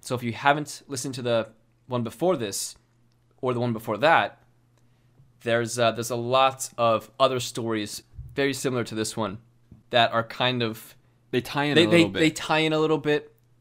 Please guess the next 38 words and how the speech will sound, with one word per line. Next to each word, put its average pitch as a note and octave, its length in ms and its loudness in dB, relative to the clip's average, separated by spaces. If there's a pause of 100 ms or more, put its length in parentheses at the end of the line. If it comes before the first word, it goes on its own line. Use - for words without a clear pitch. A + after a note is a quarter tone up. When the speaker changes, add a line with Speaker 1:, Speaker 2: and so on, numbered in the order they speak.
(240)
Speaker 1:
And, B2 180 -4
like, A2 380 0 (420)
like, B2+ 100 -4
for D#3+ 80 0
instance, B2 220 -4
earlier C3+ 300 2
when A#2 100 0
I A2 100 0
said, G#2 420 -4 (560)
uh, G2+ 240 -2
"Oh, B2+ 80 -2
if B2 100 -8
only B2+ 180 0
we A#2 120 -2
had G#2+ 100 -2
the G#2+ 60 -4
same A2+ 220 -4
passion A2 340 -8
for F#2+ 100 -16
baseball." - 640 -10 (180)
Like, A2 220 -6
if A#2+ 80 -8
you C3+ 80 -2
go C#3 100 2
back B2+ 200 4
and B2 40 -4
listen A#2+ 200 -4
to G#2+ 40 -6
last G#2 220 -2
week's - 140 -10
episode, G2+ 320 -6
it'll G2 120 -8
make G2 200 -6
sense. - 420 -10 (440)
Uh, F#2+ 300 -6
so, G#2+ 400 2
like, D3 140 4
I, C#3 140 -2